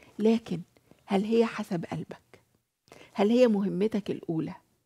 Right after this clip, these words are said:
هل هي في فكرك وانت بتصحى كل يوم: "يا رب، خلي قلبي يبقى فاهم يعني إيه الجميع يخلصون، خليني أكون جزء من هذه الرسالة"؟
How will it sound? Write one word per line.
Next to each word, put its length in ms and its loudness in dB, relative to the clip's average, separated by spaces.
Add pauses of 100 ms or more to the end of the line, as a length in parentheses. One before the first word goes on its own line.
(360)
هل 240 4
هي 400 2 (300)
في 120 -2
فكرك 600 -4 (120)
وانت 200 -2
بتصحى 460 -2
كل 260 -4
يوم: 300 -4 (520)
"يا 100 4
رب، 240 2 (1400)
خلي 440 0
قلبي 380 2
يبقى 240 -4
فاهم 440 -2
يعني 340 -4
إيه 300 0
الجميع 480 -4
يخلصون، 460 -8
خليني 460 -4
أكون 340 -4
جزء 360 0 (600)
من 260 2 (260)
هذه 420 0
الرسالة"؟ 480 -10